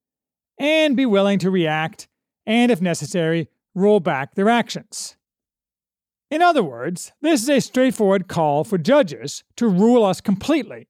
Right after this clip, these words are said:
and wholly undemocratically, for our own good, in order, if necessary, to prevent authoritarianism. Strauss, more or less, says it can't happen here because it has already arrived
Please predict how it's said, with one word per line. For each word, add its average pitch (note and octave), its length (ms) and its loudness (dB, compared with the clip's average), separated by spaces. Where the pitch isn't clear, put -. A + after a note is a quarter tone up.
and G3+ 120 -4
wholly G3+ 380 0
undemocratically, E3 840 -4
for B3 160 2
our C4+ 160 2
own A3 240 2
good, C3+ 360 -8
in D4 120 -2
order, G3 460 2
if A#3+ 140 0
necessary, D3+ 680 -4
to B3+ 80 -6
prevent G3+ 360 -4
authoritarianism. E3 960 -2
Strauss, A#3 560 0
more B3+ 240 2
or G3 60 2
less, C3+ 420 -6
says G#3 200 -2
it A3 140 0
can't D4+ 300 0
happen D#3+ 300 -4
here C3+ 300 -8
because F#3 200 -2
it D3 40 0
has F#3 160 2
already D#3+ 380 0
arrived G#3+ 540 0